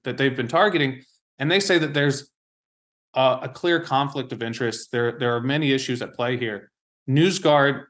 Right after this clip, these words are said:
received a seven hundred fifty thousand dollar contract from the Pentagon, from the Air Force, in terms of, uh, looking at misinformation. Well, who do they target after receiving that contract?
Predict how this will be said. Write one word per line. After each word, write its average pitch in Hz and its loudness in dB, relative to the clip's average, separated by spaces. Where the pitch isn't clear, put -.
received 139 0
a 127 2
seven 147 0
hundred 143 0
fifty 135 -2
thousand 127 0
dollar 113 -2
contract 120 -4
from 127 -4
the 123 -2
Pentagon, 123 0
from 120 -6
the 117 -2
Air 139 2
Force, 113 -8
in 127 -4
terms 139 2
of, 127 -4
uh, 117 2
looking 151 -2
at 127 0
misinformation. 123 -4
Well, 131 0
who 165 4
do 180 0
they 160 2
target 151 2
after 131 0
receiving 135 -4
that 123 -4
contract? 143 -2